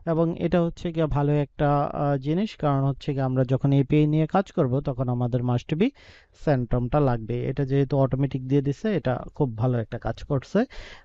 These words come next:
তো তারপরে যদি হচ্ছে গিয়ে আমরা আরেকটু নিচে নামি, তারপরে হচ্ছে গিয়ে আমরা তেমন কিছু দেখবো না, আমাদের যে মাইগ্রেশনটা ছিল সেই ফাইলটা হচ্ছে গিয়ে দিয়ে দিছে।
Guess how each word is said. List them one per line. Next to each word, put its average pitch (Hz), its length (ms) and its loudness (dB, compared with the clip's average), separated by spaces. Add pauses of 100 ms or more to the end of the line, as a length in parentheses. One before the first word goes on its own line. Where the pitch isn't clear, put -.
তো 147 100 2
তারপরে 180 640 0
যদি 180 240 2
হচ্ছে 180 420 0
গিয়ে 170 100 2
আমরা 151 340 2
আরেকটু 165 840 0
নিচে 139 420 2
নামি, 131 400 0
তারপরে 131 520 0
হচ্ছে 131 320 -2
গিয়ে 131 100 0
আমরা 131 300 2
তেমন 147 280 2
কিছু 156 280 0
দেখবো 165 280 0
না, 233 80 0
আমাদের 151 360 2
যে 143 120 2
মাইগ্রেশনটা 139 760 2
ছিল 185 300 -2
সেই 135 300 0
ফাইলটা 123 400 0
হচ্ছে 135 280 -4
গিয়ে 139 160 2
দিয়ে 135 200 2
দিছে। 139 360 -2